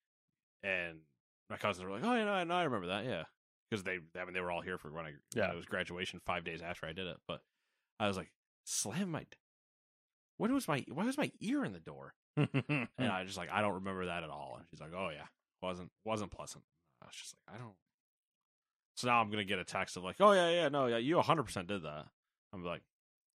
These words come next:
Speaker 1: "Sure." At this point, yeah, whatever, whatever you say, <laughs> 'cause I don't remember.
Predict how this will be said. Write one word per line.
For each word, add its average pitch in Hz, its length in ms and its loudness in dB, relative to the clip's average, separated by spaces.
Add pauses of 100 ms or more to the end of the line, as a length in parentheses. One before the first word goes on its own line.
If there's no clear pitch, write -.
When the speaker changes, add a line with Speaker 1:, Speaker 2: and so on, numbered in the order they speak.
(680)
Speaker 1:
"Sure." - 400 6 (420)
At 113 80 0
this 127 100 2
point, 156 280 2
yeah, 156 140 6
whatever, 131 320 2
whatever 139 460 2
you 160 140 8
say, 156 200 6
<laughs> - 220 -16
'cause - 220 -10
I - 160 -2
don't 113 160 0
remember. 76 420 -12